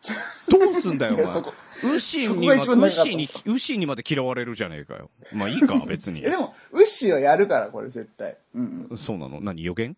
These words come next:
Speaker 2: うんうん。
Speaker 1: うんうん。
Speaker 2: じゃあ、あの、今度、四五夜目に出てもらうんですよ、ウッシーには。
Speaker 1: お！マジで？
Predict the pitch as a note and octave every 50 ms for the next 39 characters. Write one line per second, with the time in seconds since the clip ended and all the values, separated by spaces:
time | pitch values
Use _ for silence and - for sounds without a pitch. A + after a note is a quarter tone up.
0 | _ _ - - - D#3 D3 C3+ A#2 G#2+ G#2+ - - _ _ _ - - - A2
1 | G2 G2+ F2+ E2+ - - - - F3+ E3+ D#3 - - - D#3+ D#3+ E3+ E3 G#2 -
2 | - _ _ _ _ _ _ _ _ _ _ - A#3+ A#3+ A3 F#3 D3+ C3 - -
3 | F#3+ G3 G#3 G#3+ G#3+ G#3+ G#3+ G#3+ G#3+ A3 G#3+ E3+ D3 C#3 B2+ A#2+ A2 G#2 A2+ A#2+
4 | G#2+ A#2 A#2+ - A2 G#2+ G#2+ G2+ G2 F#2+ - - _ _ _ _ _ _ _ _
5 | _ _ _ _ _ _ _ _ _ _ _ _ - - _ - A#3+ B3 G#3 -
6 | _ _ _ _ _ _ _ _ _ _ _ _ _ _ _ _ _ _ _ _
7 | _ D3+ F3 F#3 C#3+ D3 A2 F#2 C#2 -